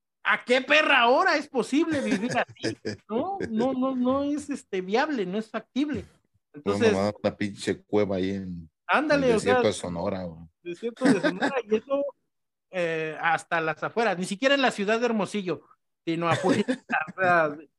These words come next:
Speaker 1: ni olvídate que del Chepe y que vas a estas hermosas vistas, nada,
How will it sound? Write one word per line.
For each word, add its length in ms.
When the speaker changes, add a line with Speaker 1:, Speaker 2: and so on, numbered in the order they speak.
Speaker 1:
ni 180
olvídate 440
que 100
del 240
Chepe 500
y 60
que 120
vas 240
a 60
estas 260
hermosas 460
vistas, 360
nada, 600